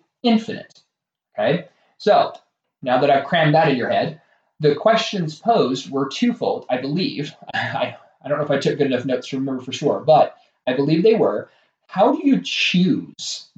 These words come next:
the source that you're going to compare yourself against as you're measuring your potential energy? And how do you harness that to make it actualized, actualization of this energy?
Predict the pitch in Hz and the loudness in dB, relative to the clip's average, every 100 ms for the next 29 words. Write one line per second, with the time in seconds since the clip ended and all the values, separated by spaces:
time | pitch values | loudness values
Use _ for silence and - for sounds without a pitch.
0 | 120 147 143 - - 196 151 - - - | 0 0 2 -2 0 2 2 0 -4 -4
1 | - 156 151 156 156 160 170 151 - 202 | -6 -6 0 2 2 -2 -4 -6 -2 0
2 | 196 156 131 - 120 120 - 131 123 - | 2 0 -2 0 0 0 -6 -8 -8 -2
3 | 156 139 143 - - 127 131 123 127 127 | 0 0 -4 -10 -6 -4 -2 -4 0 2
4 | 139 139 131 135 127 117 123 151 - 113 | 2 0 -2 -2 -2 -4 -6 -10 -8 -10
5 | 113 127 120 151 151 135 92 80 151 - | -8 -10 -4 0 2 2 -4 -10 -10 -12
6 | _ _ _ _ _ 190 196 131 127 190 | _ _ _ _ _ 0 2 2 0 -2
7 | 190 _ _ _ - 185 185 185 190 190 | -4 _ _ _ -4 2 4 2 2 -2
8 | - - 185 240 - - - 185 - - | -2 0 2 2 0 -6 -8 -10 -12 -16
9 | - - 147 147 156 185 - - 190 247 | -18 -6 -2 0 0 0 -2 -4 -4 -4
10 | 123 98 - - - - - 139 165 156 | -6 -8 -10 -14 -16 -8 -2 -2 0 0
11 | 143 147 - 117 120 127 123 - 160 208 | 2 2 0 -2 -6 -6 -8 -2 0 0
12 | - - | -2 -12